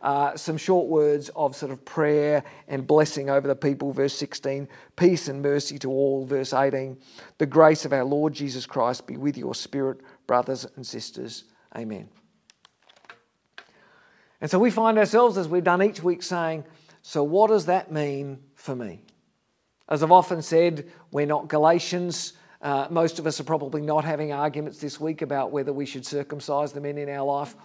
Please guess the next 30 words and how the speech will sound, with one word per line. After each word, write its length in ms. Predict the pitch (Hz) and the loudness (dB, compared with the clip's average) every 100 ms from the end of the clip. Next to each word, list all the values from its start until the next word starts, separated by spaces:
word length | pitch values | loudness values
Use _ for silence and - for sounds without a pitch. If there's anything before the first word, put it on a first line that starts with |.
| - | -14
or 120 | - | -8
not. 360 | 135 156 170 - - - - - - - _ _ _ _ _ _ | 0 2 2 -2 -16 -20 -20 -20 -20 -20 _ _ _ _ _ _
If 160 | - 196 | -2 2
you 140 | 175 | 6
are, 260 | 170 160 160 | 10 12 10
you 160 | 160 156 | 8 2
really 280 | 156 156 | 0 0
need 140 | 151 139 | -4 -6
some 140 | 143 | -6
help. 280 | 135 139 143 - - - - | 0 0 0 -8 -10 -10 0
<laughs> 140 | 226 208 - - - 165 226 311 185 170 - - - - 196 - - - - - - 175 - - - - - - - | 4 4 2 -14 -16 -14 -8 -4 -2 -4 -10 -20 -20 -18 -18 -16 -18 -18 -20 -20 -18 -14 -14 -16 -14 -14 -14 -20 0
Just 200 | 185 170 | 2 6
saying. 340 | 190 180 156 143 - - - - _ _ _ _ _ _ _ _ _ _ - - - _ _ - | 8 8 6 -2 -16 -18 -18 -20 _ _ _ _ _ _ _ _ _ _ -20 -20 -20 _ _ 6
The 120 | 202 | 10
Galatians 580 | 208 208 233 226 247 202 | 12 12 10 8 0 6
were 180 | 226 208 | 8 8
a 40 | |
group 320 | 165 208 - | 8 6 6
of 120 | 196 | 0
people. 380 | - 220 226 160 | 2 0 4 2
They 220 | 151 185 | 6 6
were 180 | 196 190 | 8 6
a 60 | 180 | 4
church 500 | - 208 196 185 - | 4 4 4 2 -2
that 160 | 175 | -4
had 320 | 160 170 170 - | 2 4 4 2
a 140 | 165 | -2
very 420 | 147 170 165 170 | 2 2 4 0
specific 840 | 165 - 175 160 151 135 151 - - | -4 -6 -6 -6 -8 -6 -10 -10 -4
problem. 380 | 202 208 160 | 0 0 -2